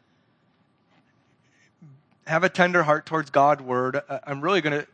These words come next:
show you from Scripture the right and duty to arm yourself and to protect yourself, even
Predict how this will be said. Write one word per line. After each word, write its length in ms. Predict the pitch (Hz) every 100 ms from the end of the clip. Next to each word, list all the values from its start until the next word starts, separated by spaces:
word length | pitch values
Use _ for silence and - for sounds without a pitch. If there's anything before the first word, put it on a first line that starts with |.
| _
show 320 | - - 151
you 160 | 160 156
from 180 | - 135
Scripture 720 | - - 147 - 131 110 117 - _ _ _ _ _ _ _ 131
the 100 | 139
right 380 | 139 147 151
and 160 | 156 139
duty 540 | 135 139 127 120 117 _ _ _
to 260 | - 143 139
arm 320 | 131 123 120
yourself 540 | 104 98 - - - -
and 100 | 117
to 60 | 123
protect 440 | 113 - 113 -
yourself, 380 | 107 - 107 - _
even 360 | 131 131 127